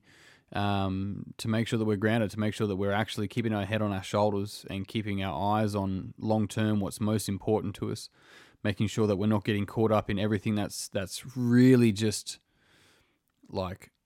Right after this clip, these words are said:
doing whatever the fuck it can to take our attention. Um, and that is more on, more or less the world that we live in. Like, you know, we are going through some pretty crazy times, I'm sure of it. And I think crazy in relation to what we're used to, yet if you speak to someone that's lived for eighty or ninety years, maybe it would be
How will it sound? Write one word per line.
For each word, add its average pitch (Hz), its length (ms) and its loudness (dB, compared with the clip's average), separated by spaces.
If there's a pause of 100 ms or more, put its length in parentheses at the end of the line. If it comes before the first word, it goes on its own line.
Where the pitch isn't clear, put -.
(320)
doing 117 300 4
whatever 107 220 0
the 107 80 -2
fuck - 220 -4
it - 100 -14
can 107 300 -4
to 98 140 -8
take 107 240 -4
our 98 140 0
attention. 104 520 -4 (720)
Um, 95 440 -4 (100)
and 107 140 -4
that 120 100 2
is 110 360 0
more 110 360 2
on, 107 240 2
more 113 260 2
or 113 60 2
less 110 180 2
the 107 80 -4
world 104 240 0
that 104 60 0
we 98 100 -4
live 117 180 0
in. - 200 -10
Like, 92 240 -12 (1300)
you 110 60 -2
know, 101 160 -2 (120)
we 110 240 2
are 110 100 4
going 110 300 2
through 110 160 -2
some 101 160 -6
pretty 117 240 4
crazy 110 400 2
times, 107 600 0
I'm 101 140 -6
sure 113 300 2
of 98 80 -2
it. - 20 -4
And 85 80 -4
I 113 80 0
think 143 160 2
crazy 131 320 4
in 113 80 2
relation 110 380 2
to 101 60 -4
what 104 180 0
we're 95 80 0
used 104 320 -2
to, 92 80 -4
yet 95 280 -2
if - 100 -20
you - 40 -18
speak - 220 -8
to - 80 -10
someone 104 180 -4
that's 117 140 -10
lived 117 160 -4
for - 80 -4
eighty 104 200 -4
or 95 60 -4
ninety 95 240 -6
years, 104 400 -6
maybe 98 300 -4
it 92 60 -4
would 95 180 -8
be 98 320 -6